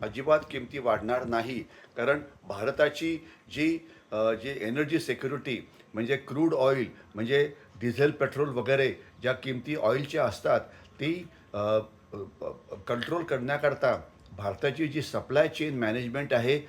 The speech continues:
अतिशय उत्कृष्ट आहे. थोडक्यात सांगायचं म्हणजे, आपलं जवळजवळ वीस पंचवीस टक्के तेल हे रशियाकडनं येतं,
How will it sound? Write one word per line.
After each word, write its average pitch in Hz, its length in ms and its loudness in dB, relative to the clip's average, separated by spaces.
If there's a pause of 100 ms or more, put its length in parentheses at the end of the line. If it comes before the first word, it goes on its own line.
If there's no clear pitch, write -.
(220)
अतिशय 143 360 -2 (120)
उत्कृष्ट 127 480 -6
आहे. 92 220 0 (360)
थोडक्यात 117 300 0
सांगायचं 143 480 0
म्हणजे, 131 400 0 (260)
आपलं 135 280 0
जवळजवळ 139 320 4
वीस 139 220 -2
पंचवीस 131 460 -4
टक्के 143 280 -2
तेल 139 300 4 (300)
हे 117 120 2
रशियाकडनं 127 560 0
येतं, 123 380 -2